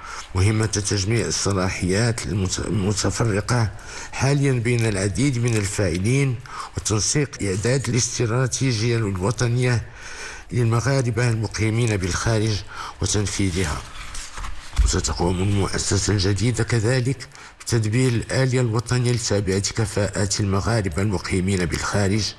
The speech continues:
التي دعونا لإحداثها وجعلها في صدارة مهامها، وذلك لفتح المجال أمام الكفاءات والخبرات المغربية بالخارج ومواكبة أصحاب المبادرات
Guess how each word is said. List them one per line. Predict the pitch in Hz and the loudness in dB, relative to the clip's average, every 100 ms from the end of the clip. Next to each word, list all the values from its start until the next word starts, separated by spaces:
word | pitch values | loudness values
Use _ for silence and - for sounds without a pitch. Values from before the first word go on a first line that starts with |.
| - - - - - 101 | -14 -20 -18 -16 -4 0
التي | 104 98 113 | 2 2 0
دعونا | 101 - 104 104 107 | 0 0 2 2 2
لإحداثها | 90 98 85 - 92 127 - 107 104 101 - - - - - | 0 -2 -4 -2 0 0 0 0 0 -2 -4 -18 -18 -12 -2
وجعلها | 117 117 98 107 107 101 | 0 2 2 2 2 0
في | - 92 | 0 0
صدارة | - 104 90 85 82 | 0 0 0 0 0
مهامها، | 92 90 82 90 90 - - - - - - - - - - | 0 2 2 2 0 -2 -8 -16 -20 -20 -16 -16 -14 -14 -2
وذلك | 117 120 151 151 156 143 | 2 4 2 2 0 0
لفتح | 135 151 - | 0 -2 0
المجال | 135 120 117 135 127 | 0 2 2 2 2
أمام | - 117 123 117 | 0 2 2 2
الكفاءات | 92 101 - 98 - 120 113 - - - - - | 0 -2 0 0 2 0 0 -4 -8 -16 -10 -2
والخبرات | 110 - 101 98 123 120 - - - | 0 0 0 2 2 0 -4 -8 -2
المغربية | 120 127 120 117 117 107 107 | 2 2 2 2 2 2 0
بالخارج | 82 87 123 120 110 107 - - - - - - | -2 -2 2 2 2 -2 -6 -16 -14 -14 -6 0
ومواكبة | 117 113 131 123 123 104 - | 4 4 4 2 0 -2 -2
أصحاب | - - - 113 101 | -2 -2 0 0 0
المبادرات | 98 104 95 104 110 104 104 98 101 | 0 0 0 0 0 0 2 0 0